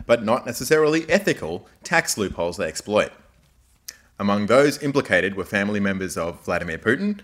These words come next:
Bono off of U two, the Queen of England, Apple, and probably some other ones that I was gonna look up, but then the iPhone ten came out and I was like, "Maybe fifteen hundred dollars is a reasonable price for a phone that I'll have to replace in two years. And do I need two kidneys? I'm not too sure."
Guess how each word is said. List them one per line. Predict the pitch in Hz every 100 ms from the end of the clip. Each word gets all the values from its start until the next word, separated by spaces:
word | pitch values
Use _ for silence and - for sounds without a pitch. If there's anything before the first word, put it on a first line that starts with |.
| _ _
Bono | 107 98 107 165
off | 107 -
of | 85
U | 90
two, | 87 110 185 - _ _ -
the |
Queen | - 156 160
of |
England, | 165 185 117 135 - _ _ _ _ _ _ -
Apple, | 202 143 127 131 - _ -
and | 131 131 127
probably | 143 127 120
some | 117
other | 113
ones | 107 104
that | 104
I | 101
was | 101
gonna | 104 98
look | 95 98
up, | 92
but | - 98
then | 92
the | 92
iPhone | 92 - 90 85
ten | 90 90
came | 90
out | 85
and | 69
I | 90
was | -
like, | 76 -
"Maybe | 104 110
fifteen | 110 127 131
hundred | 131 131 127
dollars | 139 143 -
is | - 117 120
a | 107
reasonable | 101 92 87 90
price | 82 92 82
for | -
a | 87
phone | - 87 87
that |
I'll | 82
have | 87 -
to |
replace | 87 92 87 90
in |
two | 85 95
years. | 87 85 - - - -
And | 160
do | 202
I |
need | 214 127 139
two | - 143
kidneys? | 147 143 143 139
I'm | 135
not | 107
too | 104
sure." | - 85